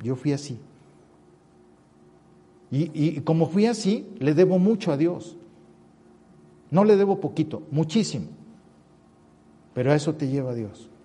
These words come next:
a la lealtad a Él, a la lealtad a su iglesia,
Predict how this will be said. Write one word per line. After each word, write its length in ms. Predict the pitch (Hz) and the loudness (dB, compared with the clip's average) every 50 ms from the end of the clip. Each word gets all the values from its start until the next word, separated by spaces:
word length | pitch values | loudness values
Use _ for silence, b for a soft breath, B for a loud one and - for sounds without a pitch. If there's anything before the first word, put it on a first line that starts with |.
| - b b b b b b b _ _ _ _ _ _ _ | -20 b b b b b b b _ _ _ _ _ _ _
a 100 | - 120 | -4 -4
la 180 | 127 120 127 | -2 0 -2
lealtad 640 | 123 117 123 123 120 120 110 - - 156 160 165 147 | -2 -2 -4 -4 -4 -6 -8 -6 -4 -4 -4 -4 -6
a 140 | 139 131 123 | -6 -6 -6
Él, 240 | 127 123 113 - - - | -6 -8 -8 -10 -14 -10
a 100 | - 131 | -6 -2
la 180 | 131 135 135 135 | 0 2 2 2
lealtad 680 | 135 131 135 135 131 131 131 - 175 170 190 196 196 - B B B B B B | 2 2 2 2 0 -2 -2 -2 0 0 0 0 -4 -6 B B B B B B
a 60 | - 135 | -2 -2
su 180 | - - 139 | 0 0 -2
iglesia, 580 | 135 117 110 151 160 170 165 - 147 113 95 | -2 2 2 4 4 4 4 2 -4 -4 -6